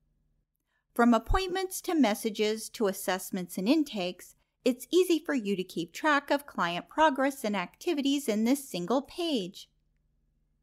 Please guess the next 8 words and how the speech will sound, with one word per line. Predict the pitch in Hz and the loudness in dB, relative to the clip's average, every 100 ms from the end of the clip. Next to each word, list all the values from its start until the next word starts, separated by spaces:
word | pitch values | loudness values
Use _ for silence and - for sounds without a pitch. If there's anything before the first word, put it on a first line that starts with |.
| _ _ _ | _ _ _
Use | 208 220 202 | -2 -2 -2
staff-to-staff | - 196 175 190 - 185 - 180 175 - | -6 -2 -2 -4 -8 -10 -2 -2 -2 -6
client | - 262 320 254 | -4 -2 0 0
alerts | 196 185 190 240 - _ _ - | -2 -4 -4 -6 -14 _ _ -6
to | 233 | -6
flag | - 302 277 269 | 2 4 4 4
risky | 226 185 180 - 180 | 2 0 -2 -4 -6
clients | - 277 285 240 269 - | 0 2 4 4 0 -4